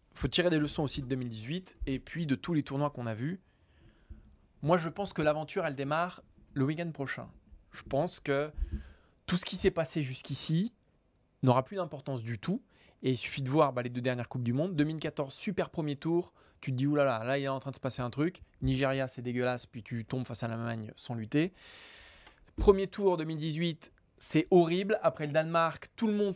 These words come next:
tombe sur l'équipe de France. Et là, l'Argentine, c'est le déclic. Alors, je dis pas qu'il se passerait la même chose. Ce que je dis, c'est que je préfère que cette équipe se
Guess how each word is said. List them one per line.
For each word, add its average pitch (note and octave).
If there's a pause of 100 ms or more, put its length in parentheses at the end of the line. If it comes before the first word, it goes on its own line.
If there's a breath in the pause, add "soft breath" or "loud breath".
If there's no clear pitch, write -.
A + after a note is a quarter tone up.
tombe F#3+
sur D#3
l'équipe D3
de D3
France. E3
Et D3
là, D#3
l'Argentine, D3
c'est D3
le C3+
déclic. - (220 loud breath)
Alors, E3+
je F#3+
dis G#3+
pas -
qu'il F#3
se - (240)
passerait G3
la F3
même F#3+
chose. G#3 (400 loud breath)
Ce -
que G3+
je F3+
dis, B3+
c'est A3
que F3+
je -
préfère A3 (120)
que E3+
cette F#3+
équipe G3
se -